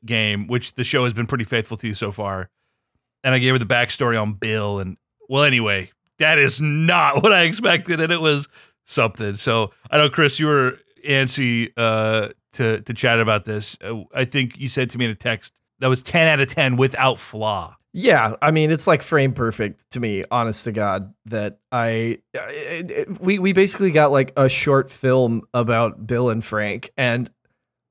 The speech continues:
Speaker 2: when they announced, like, "Oh, this dude's gonna play Frank," I was sort of like,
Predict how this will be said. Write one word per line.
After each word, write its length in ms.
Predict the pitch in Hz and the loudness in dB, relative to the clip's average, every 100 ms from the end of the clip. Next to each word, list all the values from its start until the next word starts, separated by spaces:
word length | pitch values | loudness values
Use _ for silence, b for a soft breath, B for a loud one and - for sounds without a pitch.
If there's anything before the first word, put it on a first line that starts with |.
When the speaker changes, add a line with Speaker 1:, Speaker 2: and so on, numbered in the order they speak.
| - | -4
Speaker 2:
when 140 | 160 | 0
they 100 | 160 | 2
announced, 300 | 165 202 175 | 4 4 4
like, 120 | 151 | 2
"Oh, 200 | 247 208 | 4 4
this 160 | 147 139 | 4 0
dude's 260 | 156 156 - | -2 -4 0
gonna 160 | 143 | 0
play 180 | 131 143 | 2 0
Frank," 300 | 135 165 151 | 4 2 2
I 40 | 123 | 0
was 80 | |
sort 160 | - 139 | 0 -2
of 120 | 120 | -2
like, 240 | 98 101 | -4 -4